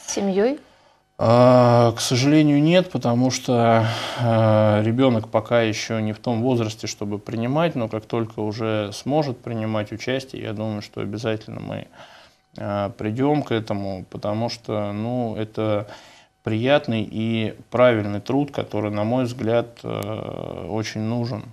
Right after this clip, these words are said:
Speaker 1: Мгм. Кстати, а во дворах, э, будут субботники? Вот у нас, например, на подъезде висит или висело, не знаю, может быть,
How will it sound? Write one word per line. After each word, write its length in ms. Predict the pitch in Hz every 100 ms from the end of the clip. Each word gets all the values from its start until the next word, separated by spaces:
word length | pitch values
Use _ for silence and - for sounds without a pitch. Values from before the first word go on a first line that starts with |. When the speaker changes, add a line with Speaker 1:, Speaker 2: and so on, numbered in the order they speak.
| _ _ -
Speaker 1:
Мгм. 300 | 214 214 214
Кстати, 300 | - 285 208
а 100 | 202
во 140 | 240
дворах, 640 | 247 294 339 254 175 165 -
э, 340 | 180 180 180 190
будут 440 | 202 302 339 277
субботники? 520 | - 208 214 190 180 170
Вот 220 | 196 -
у 80 | 233
нас, 280 | 269 339 -
например, 380 | 226 226 247
на 100 | 220
подъезде 560 | 208 214 208 254 262 247
висит 520 | 254 277 - 254 -
или 140 | 180 185
висело, 580 | 185 - - 220 262 220
не 120 | 202
знаю, 200 | 190 185
может 200 | 180 -
быть, 120 | 180